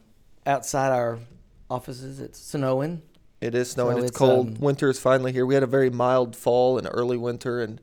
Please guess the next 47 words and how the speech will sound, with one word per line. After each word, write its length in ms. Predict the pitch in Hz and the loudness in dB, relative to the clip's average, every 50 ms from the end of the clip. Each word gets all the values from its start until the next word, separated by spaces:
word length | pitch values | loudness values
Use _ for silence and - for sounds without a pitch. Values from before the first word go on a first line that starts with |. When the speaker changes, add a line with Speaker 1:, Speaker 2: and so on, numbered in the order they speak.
| _ - | _ -2
Speaker 1:
Yeah. 280 | 131 120 113 110 104 101 - - _ | -2 0 0 0 -2 -6 -10 -12 _
Speaker 2:
winter 280 | 135 139 123 - 120 | -8 -8 -6 -4 -6
is 120 | 117 120 - | -6 -6 -6
here. 240 | 110 104 110 120 - - - | -6 -6 -6 -8 -10 -6 -2
Speaker 1:
Twenty-four 540 | 131 151 160 160 143 - - 156 151 143 | 0 2 2 2 0 -2 -2 -2 0 0
is 100 | 131 - | -2 -2
coming 260 | - - 139 131 123 127 | -4 -4 -4 -4 -4 -4
in 320 | 127 123 120 113 110 95 - - - _ _ - - - - - - - _ - - _ _ | -4 -4 -4 -6 -8 -10 -12 -16 -20 _ _ -20 -20 -20 -20 -20 -20 -20 _ -20 -20 _ _
pretty 180 | - 131 117 | -8 -8 -8
strong. 360 | 117 - - 120 95 87 85 90 87 - | -8 -8 -10 -10 -10 -10 -12 -14 -14 -6
Speaker 2:
We 160 | - 139 139 | 0 2 4
have, 200 | 147 143 131 117 - | 6 6 4 4 0
I 40 | 131 | -2
think 140 | 139 160 175 | -2 0 0
we 60 | 185 | 0
have 120 | 170 131 120 | 0 -2 -2
negative 400 | 123 127 123 127 127 120 107 - | -2 0 0 2 0 0 -2 -2
temps 280 | - 117 117 101 - - | -4 -4 -4 -4 -6 -8
here 80 | 101 104 | -8 -8
in 80 | 107 | -6
the 60 | 113 | -6
next 220 | 104 110 98 - - | -8 -8 -10 -10 -10
few 140 | - 104 135 | -8 -6 -4
Speaker 1:
Yeah. 80 | 123 | -2
Speaker 2:
days 300 | 110 113 98 - - - - | -2 -2 -4 -6 -10 -14 -12
at 80 | - 82 | -10 -10
Speaker 1:
It's 80 | - - | -4 -2
gonna 120 | - - | -2 0
be 40 | - | 2
Speaker 2:
night, 60 | 156 | 2
Speaker 1:
cold. 120 | 156 131 101 | 2 2 2
Speaker 2:
so, 260 | 104 98 110 104 - - - - - | 0 0 0 0 -4 -10 -18 -18 -16
Speaker 1:
It's 100 | 127 120 | -16 -14
gonna 140 | - 135 131 | -10 -10 -10
be 40 | 117 | -8
cold. 200 | - 127 110 104 - - | -6 -8 -8 -8 -8 -2
Speaker 2:
um, 400 | - 131 127 117 113 110 107 117 131 - _ _ | 0 2 2 4 2 0 -2 -6 -12 -18 _ _
yeah, 280 | - 151 151 127 123 120 - - - | 4 6 6 6 6 2 -4 -14 -4
twenty 200 | - 160 170 160 151 | 0 2 2 4 4
twenty-four, 500 | - 160 151 147 - - 156 151 131 110 | 4 4 2 4 4 4 6 6 8 8
I 100 | 87 143 | 6 6
can 140 | - - 135 | 4 2 0
assure 220 | 139 135 - 165 147 | -2 0 0 0 0
you 120 | 139 139 | 2 0
of 80 | 127 127 | 0 0
one 180 | 131 135 123 | -2 -2 -2
thing. 380 | - - 135 131 113 107 110 | 0 0 0 0 0 -4 -8